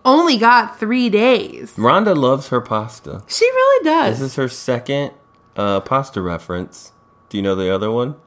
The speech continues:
Speaker 1: Uh, yeah, when she brought a pasta to the Mancini's
Speaker 2: Right.
Speaker 1: because of the abortion.
Speaker 2: And blew the pregnancy announcement. Yep.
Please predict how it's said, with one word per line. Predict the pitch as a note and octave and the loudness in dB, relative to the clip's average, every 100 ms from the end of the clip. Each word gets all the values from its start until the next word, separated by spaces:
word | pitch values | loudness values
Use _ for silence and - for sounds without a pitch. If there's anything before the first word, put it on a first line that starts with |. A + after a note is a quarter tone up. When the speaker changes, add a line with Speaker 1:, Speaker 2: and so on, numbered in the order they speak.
| - | -8
Speaker 1:
Uh, | F#3+ F3+ | -4 -2
yeah, | F3+ G#3 C4+ | 0 2 4
when | G#3+ G3 | 2 -2
she | - G3+ | -2 -6
brought | E3+ F3+ F#3 G3 | -2 0 2 4
a | F#3 E3 - | 0 -2 -14
pasta | F3+ G#3 G#3+ G#3 B3 C4 | -2 0 0 -2 0 0
to | - C4 | 0 -2
the | B3 | 2
Mancini's | A#3 A3 G#3+ - G#3+ G#3 G#3+ B3 C4 | 4 2 0 -6 -6 -4 -4 -2 -2
Speaker 2:
Right. | A#2 - B2 F#2 - A#3 | -4 -2 -2 -2 -4 -4
Speaker 1:
because | A3+ A#3+ C#4 A#3+ | 0 2 2 2
of | C4+ A3 | 2 2
the | B3+ A#3 | 2 2
abortion. | F#3+ G#3+ G3+ A#3 - D#4+ | 2 0 2 0 0 0
Speaker 2:
And | - A2 G2+ | 2 0 0
blew | A2+ A#2 B2+ | 2 4 4
the | A#2 | 2
pregnancy | A2 B2 A#2 A#2 A2+ A2+ G2 | 2 2 2 2 -2 -2 -2
announcement. | F#2+ F#2 F2+ F2 F2 D#2+ - - | -2 -2 -4 -8 -10 -10 -10 -2
Yep. | G2+ B2+ - | 2 2 0